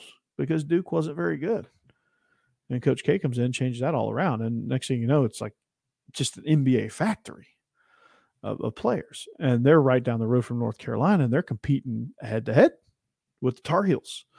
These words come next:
So in order, so this is kinda like part two of what Israel and I were talking about last night. If you want to fix Georgia basketball,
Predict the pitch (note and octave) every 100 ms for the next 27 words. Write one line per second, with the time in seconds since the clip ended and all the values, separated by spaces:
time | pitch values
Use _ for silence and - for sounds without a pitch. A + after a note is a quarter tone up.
0 | - - - - F#3+ F3+ D#3+ - _ _
1 | F3 F3 A#3 G3+ D3+ - D#3+ C3+ F3+ -
2 | - F3 C3+ A2+ C#3 C3+ - B2+ A#2+ B2+
3 | A#2+ A#2 A#2 A2+ A2 B2 A#2 - A2 -
4 | C3 A#2+ - - - - C#3 - F#3+ A3+
5 | - - D#3+ - C#3+ C3+ A#2+ A#2 G#2+ -
6 | -